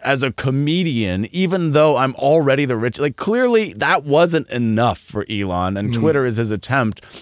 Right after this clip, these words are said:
Speaker 1: to get those accolades. And when he doesn't get those accolades, that's, you can just see how frustrating it is for him.
Speaker 2: <laughs>
Speaker 1: And you think, "Okay, if the richest person in the world, all these businesses, if they can feel that way, what chance do people like us have?" You know,
Speaker 2: Yeah.
Speaker 1: there, there's always that element, and that's social media in general, d-,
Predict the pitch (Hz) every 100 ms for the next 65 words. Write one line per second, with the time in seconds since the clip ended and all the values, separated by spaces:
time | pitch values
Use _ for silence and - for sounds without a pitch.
0 | - - 117 - 147 - - 123 110 117
1 | 131 127 107 92 104 123 131 127 156 165
2 | 160 131 120 110 113 139 113 85 82 113
3 | - 156 156 151 143 - - 196 185 120
4 | 123 - - - 196 233 - 143 117 110
5 | 98 95 - 92 92 110 - - - -
6 | 160 160 160 196 - 185 165 135 139 151
7 | 143 220 208 - 185 156 160 147 135 143
8 | 139 - - 156 190 165 139 123 117 104
9 | 90 90 85 - - _ 135 98 123 143
10 | 170 143 151 147 151 147 151 143 175 277
11 | - 190 180 - 143 151 131 113 113 113
12 | 139 160 147 52 _ _ _ _ _ _
13 | _ _ - 127 135 123 160 156 160 175
14 | 208 170 160 147 170 165 135 123 151 165
15 | - 156 156 151 139 131 123 175 220 156
16 | 104 98 110